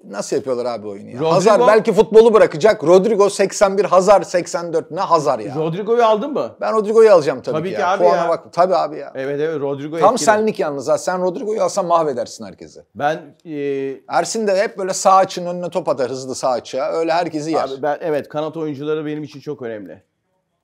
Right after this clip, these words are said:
Speaker 2: Mahrez. Kevin De Bruyne. Dakika seksen sekiz. Top Manchester City'de. İlkay.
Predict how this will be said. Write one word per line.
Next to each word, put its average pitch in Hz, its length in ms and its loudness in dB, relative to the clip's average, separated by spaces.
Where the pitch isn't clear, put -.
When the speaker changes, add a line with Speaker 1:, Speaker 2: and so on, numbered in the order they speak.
Speaker 2:
Mahrez. 139 720 -6
Kevin 151 320 -4
De 143 140 -2
Bruyne. 151 600 -4
Dakika 156 420 -4
seksen 160 440 -8
sekiz. 160 680 -10
Top 170 240 -4
Manchester 175 580 -8
City'de. 156 560 -6
İlkay. 175 560 -4